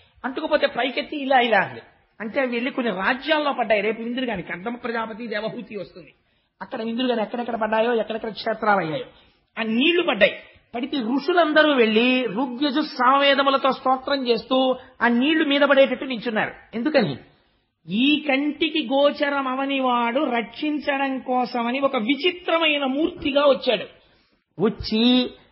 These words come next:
నీటితో తడిసిన దేహంలో ఉన్న నీటిని చిమ్ముతున్నాడు. ఇది మానసికముగా మీ మీద పడాలి. ఇప్పుడు యజ్ఞవరాహమూర్తి మీద ఉన్న నీరు మీరు ఇక్కడ దర్శనం చెయ్యాలి, చేస్తే పడుతుందని.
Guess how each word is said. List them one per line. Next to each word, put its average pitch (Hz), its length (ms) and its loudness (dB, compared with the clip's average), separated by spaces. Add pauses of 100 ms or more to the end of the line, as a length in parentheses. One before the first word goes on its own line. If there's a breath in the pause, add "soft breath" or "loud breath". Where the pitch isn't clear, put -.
(120)
నీటితో 320 800 4
తడిసిన 285 480 -2
దేహంలో 262 640 -4
ఉన్న 247 260 -2
నీటిని 277 460 -4
చిమ్ముతున్నాడు. 339 680 -6 (920)
ఇది 254 420 2
మానసికముగా 269 1000 2
మీ 285 160 4
మీద 262 160 4
పడాలి. 262 320 6
ఇప్పుడు 240 160 0
యజ్ఞవరాహమూర్తి 254 880 4
మీద 247 180 0
ఉన్న 233 140 0
నీరు 226 300 4 (500 soft breath)
మీరు 240 100 0
ఇక్కడ 302 280 -2
దర్శనం 294 400 4
చెయ్యాలి, 233 440 0 (180)
చేస్తే 294 240 -2
పడుతుందని. 294 540 -4